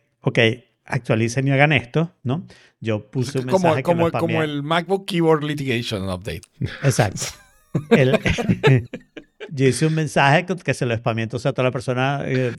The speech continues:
Speaker 1: donde decía que si tenía problemas que me pidieran ayuda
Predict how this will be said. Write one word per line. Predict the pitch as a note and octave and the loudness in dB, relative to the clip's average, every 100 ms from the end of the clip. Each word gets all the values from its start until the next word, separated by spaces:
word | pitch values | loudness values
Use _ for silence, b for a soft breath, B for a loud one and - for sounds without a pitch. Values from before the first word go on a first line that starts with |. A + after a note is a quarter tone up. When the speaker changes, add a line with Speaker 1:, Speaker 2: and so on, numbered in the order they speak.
| - | -10
Speaker 1:
donde | D3+ C3 A#2 A2+ | -6 0 2 0
decía | A2+ B2+ | 2 0
que | C#3+ | 2
si | B2+ | -2
tenía | A#2+ A2 A#2 | -4 -4 -2
problemas | C#3 A#2+ C3 | -2 -2 -2
que | - | 2
me | C#3+ | 0
pidieran | A#2 A2 G#2 G#2+ | 2 -4 -2 -4
ayuda | A2+ F#3 F#3 | 0 2 0